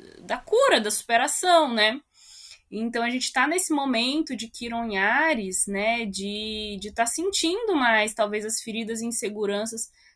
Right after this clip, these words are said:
relacionadas à autoconfiança, né? Relacionadas a essa determinação, essa coisa muito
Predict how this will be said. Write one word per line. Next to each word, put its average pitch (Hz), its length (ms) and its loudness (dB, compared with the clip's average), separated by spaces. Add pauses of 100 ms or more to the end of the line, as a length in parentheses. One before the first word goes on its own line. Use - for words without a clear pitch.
(120)
relacionadas 262 560 0
à 226 60 6
autoconfiança, 226 1300 -2
né? 233 220 2
Relacionadas 214 680 -2
a 220 40 -2
essa 220 220 -2
determinação, 214 1160 -2
essa 208 260 -2
coisa 208 280 -6
muito 214 280 -10